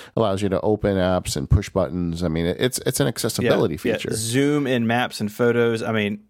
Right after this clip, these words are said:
Speaker 2: basically anything you could do
Speaker 1: Yeah.
Speaker 2: with a cursor or tap, you could do with just your voice now.
Speaker 1: Yeah, exactly. If you didn't have use of your hands, you could control a device with your voice, which is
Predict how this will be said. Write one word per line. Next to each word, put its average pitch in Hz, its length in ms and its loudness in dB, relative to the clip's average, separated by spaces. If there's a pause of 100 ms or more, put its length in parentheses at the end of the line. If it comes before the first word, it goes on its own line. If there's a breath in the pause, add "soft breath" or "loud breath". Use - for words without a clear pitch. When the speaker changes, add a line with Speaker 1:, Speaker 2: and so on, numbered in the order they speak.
Speaker 2:
basically 143 400 0
anything 139 320 2
you 123 100 0
could 117 180 -2
do 113 440 2 (280 loud breath)
Speaker 1:
Yeah. 90 240 0
Speaker 2:
with 101 120 -4
a 104 80 -2
cursor 110 460 0
or 101 60 -4
tap, 104 320 -2
you 107 80 -4
could 107 160 -4
do 107 160 -2
with 104 100 -4
just 107 220 -4
your 101 60 -8
voice 110 280 -8
now. 98 240 -8
Speaker 1:
Yeah, 147 200 2
exactly. 92 340 0
If 107 100 -2
you 147 180 4
didn't 135 280 0
have 110 320 2
use 101 240 2
of 113 100 -2
your 117 140 0
hands, 82 480 -2
you 87 100 2
could 98 280 -2
control 82 500 0
a 87 40 0
device 139 360 -2
with 107 100 -2
your 117 120 2
voice, - 360 -4
which - 160 -4
is 101 200 -4